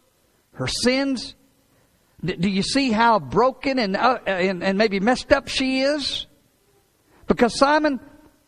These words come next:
that's not what I see. Simon, here's what I see. I see a little girl who's loved by the Father,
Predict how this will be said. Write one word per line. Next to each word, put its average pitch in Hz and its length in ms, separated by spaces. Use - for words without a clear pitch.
that's 262 300
not 226 180
what 202 140
I 208 140
see. - 300
Simon, 302 300
here's 269 260
what 196 140
I 208 140
see. - 280
I 285 140
see 285 180
a 247 80
little 247 180
girl 233 280
who's 175 280
loved 196 480
by 190 260
the 170 120
Father, - 680